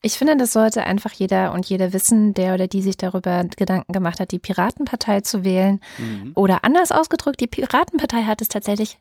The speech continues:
Speaker 1: noch einmal geschafft, sich unwählbar zu machen. Was man
Speaker 2: Die
Speaker 1: ja
Speaker 2: letzte vernünftige Person in diesem Laden vertrieben, ja.
Speaker 1: Ja.
Speaker 2: Irre.
Speaker 1: Ja, schon krass.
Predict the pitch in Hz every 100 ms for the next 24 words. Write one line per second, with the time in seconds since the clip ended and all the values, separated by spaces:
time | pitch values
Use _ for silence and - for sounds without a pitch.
0 | - 185 185 220 - 170 170 156 156 160
1 | 165 170 - 170 - 180 170 160 156 151
2 | - 175 147 - 151 - - - 240 214
3 | 110 127 - - 120 - 107 101 - 113
4 | 101 - 98 95 98 101 95 101 107 113
5 | 95 87 92 - 101 - 104 95 98 104
6 | 95 - - 185 - _ _ 139 104 92
7 | _ _ _ _ _ 196 170 165 180 175
8 | 160 165 -